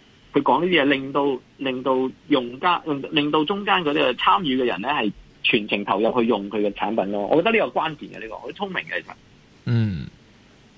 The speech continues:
Speaker 1: 啊，咁所以我估係，即係個市場氣氛對佢，即係，呃，即係琴-，琴日所講嗰幾個產品，尤其是係車載嘅產品係，即係比較，比較
Speaker 2: OK。
Speaker 1: 比較，比較，係咯。佢同我提到一個最新嘅S O C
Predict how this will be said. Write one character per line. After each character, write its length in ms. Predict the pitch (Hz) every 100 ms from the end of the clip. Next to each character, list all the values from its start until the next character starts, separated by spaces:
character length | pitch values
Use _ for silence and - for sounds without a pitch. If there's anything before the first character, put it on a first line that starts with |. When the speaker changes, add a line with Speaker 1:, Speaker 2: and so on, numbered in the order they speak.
| -
Speaker 1:
啊， 160 | 107 110
咁 60 |
所 140 | 165 196
以 40 |
我 120 | 165 143
估 180 | - 156
係， 340 | 165 104 208 - - - - _ _ -
即 60 | 175
係 60 |
個 280 | 135 123 120
市 100 | 131
場 140 | 120
氣 100 | 107
氛 160 | 117 151
對 240 | 147 113
佢， 340 | 107 98 98 113 - - - - -
即 60 |
係， 180 | 147 123 117 -
呃， 600 | - 107 104 101 101 - - -
即 80 | -
係 100 | 123 104 - -
琴-， 320 | - 98 104 95
琴 240 | 107 101
日 60 | 107
所 360 | 110 107 131 131
講 220 | 110 113
嗰 100 | 127
幾 80 | 113
個 100 | 117
產 200 | - 98
品， 120 | 107
尤 80 | 104
其 200 | 92 90
是 180 | 98 95
係 20 |
車 140 | - 135 131
載 120 | 101
嘅 20 | 98
產 120 | 92
品 180 | 101 98
係， 260 | 110 85 - - - - - - - - -
即 60 | -
係 40 | 95
比 120 | 98
較， 240 | 110 92
比 140 | 92 92
較 260 | 101 87 87
Speaker 2:
OK。 720 | 87 85 110 - 98 82 - -
Speaker 1:
比 80 | -
較， 220 | 101 101 90
比 120 | 92
較， 300 | 101 90 87
係 100 | 95
咯。 140 | 95
佢 100 | -
同 140 | 190 143
我 80 | 147
提 240 | 147 123
到 220 | 127 156
一 40 | 185
個 120 | 160
最 240 | - 156
新 80 | 147
嘅 340 | 185 175 175 143
S 220 | 185 165
O 100 | 160
C 360 | - 170 165